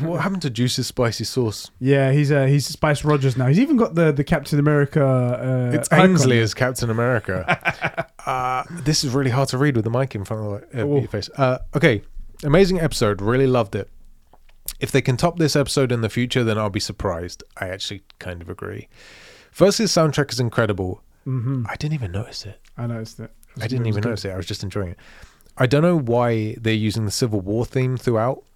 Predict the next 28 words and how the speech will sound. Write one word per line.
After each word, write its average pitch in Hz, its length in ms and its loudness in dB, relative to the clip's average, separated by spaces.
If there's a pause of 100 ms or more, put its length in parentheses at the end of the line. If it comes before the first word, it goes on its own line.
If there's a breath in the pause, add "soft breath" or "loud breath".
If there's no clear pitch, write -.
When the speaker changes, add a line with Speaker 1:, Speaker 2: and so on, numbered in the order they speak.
Speaker 1:
Maybe 120 260 0
it's - 120 -8
teasing 107 360 0
something 104 340 -4
to - 120 -16
come. 92 260 -6 (1500 soft breath)
Ooh, 107 240 -10
two 107 100 -6
s-, - 240 -4
two 107 160 -2
Captain 107 320 -6
Americas 104 320 -8
fighting 113 220 -8
each 85 140 -10
other. 104 240 -8 (840)
Just, - 220 -12
just 131 160 2
saying. 90 240 -2 (800 loud breath)
I 135 60 0
also 147 120 2
love 170 200 2
how 127 180 2
the 117 100 -2
new 135 140 2
Cap 131 260 -4
doesn't 123 280 -2
seem 113 440 -4 (300)
like 117 420 -4